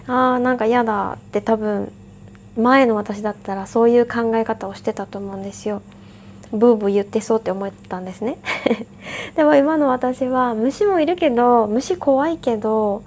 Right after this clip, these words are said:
それにも勝る日本では得られない景色と、そこにしかないエネルギーとか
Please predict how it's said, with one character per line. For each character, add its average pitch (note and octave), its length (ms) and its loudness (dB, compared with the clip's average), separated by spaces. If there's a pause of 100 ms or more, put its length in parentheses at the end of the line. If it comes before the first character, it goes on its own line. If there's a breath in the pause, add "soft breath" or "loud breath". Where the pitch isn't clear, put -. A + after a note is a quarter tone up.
(440 loud breath)
そ C#4 160 0
れ D#4 120 4
に E4+ 120 4
も C#4 160 2
勝 A#3 340 -2
る G#3+ 140 -2
日 A3 80 -4
本 D4 300 2
で B3+ 80 4
は A3 80 2
得 G#3+ 100 -2
ら A3+ 140 0
れ A#3 100 2
な A3 200 -2
い G3+ 120 -10 (680)
景 A#3+ 160 -6
色 - 300 -12
と、 C4+ 360 -2
そ B3 140 -12
こ C4 120 -4
に D#4+ 160 0
し - 120 -12
か - 180 -4
な C#4+ 320 0
い C4 140 0
エ A3+ 120 -2
ネ A3 140 0
ル A3+ 120 2
ギ G#3+ 180 -2
ー - 20 -8
と G#3 140 -8
か G#3 120 -14